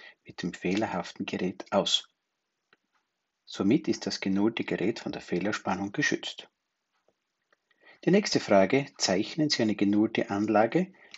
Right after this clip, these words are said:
mit Netz, Verbraucher und Überstromschutzeinrichtung? Zeichnen Sie Fairwing einen Betriebsstrom, einen Fehlerstrom und einen Kurzschlussstrom ein. Dazu nehmt bitte diese Zeichnung hierher.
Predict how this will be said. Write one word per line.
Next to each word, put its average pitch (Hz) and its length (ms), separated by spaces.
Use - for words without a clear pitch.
mit - 420
Netz, - 460
Verbraucher - 720
und 113 160
Überstromschutzeinrichtung? 104 1400
Zeichnen 107 280
Sie 101 140
Fairwing 95 420
einen 90 200
Betriebsstrom, 170 720
einen 90 240
Fehlerstrom 131 640
und 113 200
einen 123 200
Kurzschlussstrom - 680
ein. - 180
Dazu 131 300
nehmt 95 340
bitte - 240
diese - 420
Zeichnung 147 460
hierher. 165 380